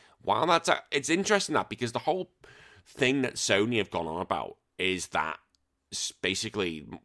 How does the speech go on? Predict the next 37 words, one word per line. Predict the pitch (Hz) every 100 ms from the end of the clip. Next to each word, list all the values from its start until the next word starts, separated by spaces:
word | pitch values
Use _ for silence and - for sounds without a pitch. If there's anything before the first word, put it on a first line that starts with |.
| _
they're | 85
not | 101 -
gonna | 98
do, | 82 90 92
they | - 85 95
don't | 120 113
want | 101 78
this | 107
deal | 92 87
to | -
go | 95
ahead | 76 90 92
because | 82 90 80
they | 85
won't | 78 78 -
have | 76 76
Call | - 76
of | 73
Duty, | 78 78 - 156 - - - -
and | 90
that | 87 -
Call | 95
of | 90
Duty | 90 85 110
will | 92
be | 78 85
an | 80
Xbox | 78 - - 82 -
exclusive | - 95 80 80
franchise. | - 80 - 135 151 151 - - - -
That's | - 127 -
interesting, | 151 160 143 131
because | 113 107
that | 110 127
was | 156 135
always | 131 143 113
what | 110